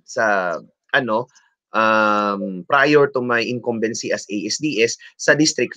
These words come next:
five. So, ang District five is composed of Amancio Aguilar, Arzimes,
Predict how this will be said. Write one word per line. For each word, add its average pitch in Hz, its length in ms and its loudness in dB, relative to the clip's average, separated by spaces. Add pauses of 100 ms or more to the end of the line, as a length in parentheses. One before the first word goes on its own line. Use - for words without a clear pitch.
five. 110 480 2
So, 131 160 2
ang 127 160 2
District 160 320 -4
five 127 160 0
is 135 80 -8
composed 127 400 -2
of 107 160 -2
Amancio 110 320 -2
Aguilar, 156 320 4
Arzimes, 113 640 0